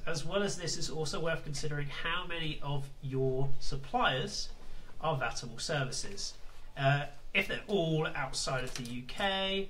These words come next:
and outside of Europe and you don't have any V A T to pay anyway, then you're not actually gonna benefit from any recovery. So it's just worth considering these to make sure that, of course,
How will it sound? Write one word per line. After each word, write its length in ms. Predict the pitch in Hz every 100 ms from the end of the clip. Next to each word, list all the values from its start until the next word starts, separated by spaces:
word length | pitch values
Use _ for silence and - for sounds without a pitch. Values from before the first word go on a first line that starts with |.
| -
and 80 | 139
outside 320 | 123 - 117
of 160 | 107 131
Europe 380 | 160 175 180 -
and 80 | 120
you 80 | 123
don't 100 | -
have 100 | -
any 100 | 208
V 260 | 123 117
A 40 | 113
T 140 | 127
to 80 | -
pay 140 | - 123
anyway, 440 | 147 208 208 208 - - - -
then 100 | 160
you're 140 | 196
not 200 | 214 220
actually 340 | 202 202 196 175
gonna 120 | 165
benefit 500 | 147 156 151 147 139
from 140 | 139
any 160 | 123 117
recovery. 540 | - - 151 135 - - - - - - -
So 260 | - - -
it's 200 | 135 - -
just 380 | 165 185 - 160
worth 260 | 156 143 -
considering 520 | 139 - 143 139 147
these 480 | 127 151 - - - - - -
to 120 | 139
make 280 | 143 170 -
sure 460 | - 139 120 135 135 -
that, 140 | 127 -
of 120 | -
course, 520 | - 226 - 202